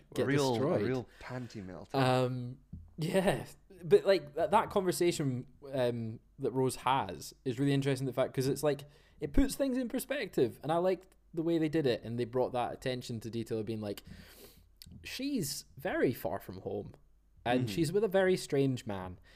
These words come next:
Speaker 2: It puts us, the audience, back in that sort of like,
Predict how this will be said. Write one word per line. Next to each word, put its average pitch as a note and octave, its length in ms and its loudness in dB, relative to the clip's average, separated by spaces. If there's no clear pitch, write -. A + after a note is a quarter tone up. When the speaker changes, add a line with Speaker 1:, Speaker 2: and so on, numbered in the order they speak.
Speaker 2:
It - 160 -6
puts - 380 -4
us, A#2+ 280 -4
the A2+ 140 -2
audience, G#2+ 360 -4
back - 480 -6
in A2+ 260 -8
that G#2+ 460 -6
sort - 220 -10
of - 120 -12
like, F#2+ 340 -8